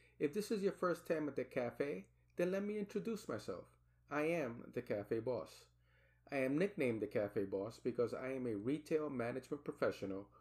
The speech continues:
with over thirty years of leadership experience. My teams tend to call me the boss,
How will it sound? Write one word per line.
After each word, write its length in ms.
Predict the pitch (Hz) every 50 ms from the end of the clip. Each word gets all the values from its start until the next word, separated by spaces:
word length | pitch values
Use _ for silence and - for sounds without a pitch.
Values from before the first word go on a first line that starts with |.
| - _ -
with 120 | - - - -
over 320 | - 135 117 107 110 101 - - - -
thirty 260 | 147 139 139 139 165
years 520 | 160 156 151 135 120 113 113 107 101 - - -
of 140 | - 101 110
leadership 500 | 113 117 120 117 110 - - 117 110 113
experience. 760 | 107 107 - - - 123 110 101 95 90 90 - - - - - _ _ _ _ - - - _ _ _ - -
My 160 | 131 147 165
teams 560 | 160 - - 196 185 170 151 143 135 127 -
tend 260 | - - 147 131 127
to 80 | - 135
call 260 | - - 175 180 190
me 180 | 156 120 117 117
the 80 | 143
boss, 440 | 156 208 233 - - - - - -